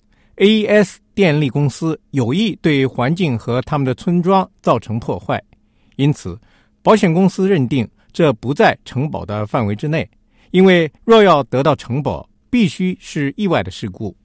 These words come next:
有意的损害行为得不到承保，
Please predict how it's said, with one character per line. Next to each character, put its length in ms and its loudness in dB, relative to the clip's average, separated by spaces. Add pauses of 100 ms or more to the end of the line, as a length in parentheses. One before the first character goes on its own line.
(320)
有 180 4
意 140 0
的 220 4
损 260 -6
害 180 -4
行 220 -4
为 260 -4 (160)
得 140 0
不 80 -4
到 160 2
承 240 -8
保， 200 -8